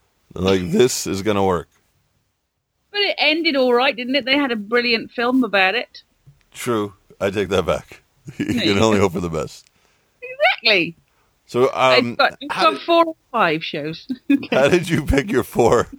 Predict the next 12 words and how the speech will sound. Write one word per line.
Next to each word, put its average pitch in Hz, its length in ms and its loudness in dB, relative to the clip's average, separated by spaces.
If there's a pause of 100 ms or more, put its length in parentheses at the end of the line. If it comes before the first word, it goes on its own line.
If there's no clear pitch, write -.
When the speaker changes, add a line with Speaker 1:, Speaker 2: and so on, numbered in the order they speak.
(500)
Speaker 1:
or 110 320 4 (160)
possibly 107 420 2
by 98 140 2
the 98 140 2
end 98 100 2
of 95 80 0
the 90 60 -2
show, 92 240 2
five 90 420 2
shows? 90 400 0 (480)
<laughs> - 400 -14
Speaker 2:
From 107 760 -2